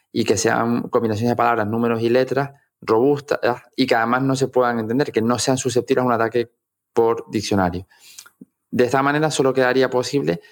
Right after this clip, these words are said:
un ataque por fuerza bruta. Un ataque por fuerza bruta es probar todas las combinaciones posibles de usuario y contraseña, o sea, bueno, en este caso de contraseña, para un determinado usuario, con números, letras,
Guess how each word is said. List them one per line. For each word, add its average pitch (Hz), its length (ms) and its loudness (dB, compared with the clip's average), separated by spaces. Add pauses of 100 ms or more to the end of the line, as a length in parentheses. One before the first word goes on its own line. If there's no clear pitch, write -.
(160)
un 131 120 2
ataque 123 500 0
por 120 120 0
fuerza 110 260 0
bruta. 131 400 0
Un 101 80 0
ataque 101 180 2
por 104 120 2
fuerza 113 200 -2
bruta 113 220 0
es - 40 -4
probar 113 280 0
todas 127 120 2
las 120 80 -2
combinaciones 117 440 -4
posibles 120 440 0
de 113 60 -2
usuario 110 380 0
y - 20 0
contraseña, 127 680 0
o - 40 -20
sea, 117 120 0
bueno, 110 180 2
en 95 60 0
este 95 140 -6
caso 104 200 -4
de 107 40 -6
contraseña, 123 520 0 (420)
para 110 140 2
un 113 60 2
determinado 120 380 2
usuario, 127 500 -2 (400)
con 127 240 0
números, 127 300 2
letras, 135 480 0